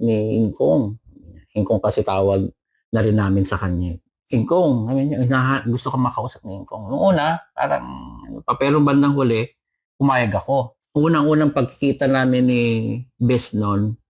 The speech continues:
Bible exposition sa Muñoz, nineteen ninety-seven ata yun. Hindi ko alam kung ninety-six, ninety-seven, some-, sometime. Ganun. Siguro ninety-seven. Pagpunta ko ng Muñoz, kasi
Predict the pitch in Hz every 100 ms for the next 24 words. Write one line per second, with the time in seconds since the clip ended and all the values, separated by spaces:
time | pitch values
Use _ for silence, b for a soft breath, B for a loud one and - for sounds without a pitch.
0 | _ 127 127 139 139 135 120 - - 127
1 | 110 120 113 110 107 98 95 92 87 -
2 | - _ _ - 110 107 110 113 113 113
3 | 101 110 110 104 101 101 107 - - 98
4 | 98 98 92 92 - _ - 95 90 92
5 | 98 110 - _ - - 107 101 95 101
6 | 98 98 92 95 92 104 120 113 - _
7 | _ - 98 101 110 117 120 107 95 110
8 | - - - 104 107 101 107 107 113 107
9 | 101 101 - - - _ _ - 113 98
10 | 113 - 101 - _ _ _ _ _ _
11 | - 98 98 139 185 156 131 127 123 117
12 | 104 107 98 95 _ - 127 170 175 185
13 | 190 180 170 175 160 135 131 - 139 151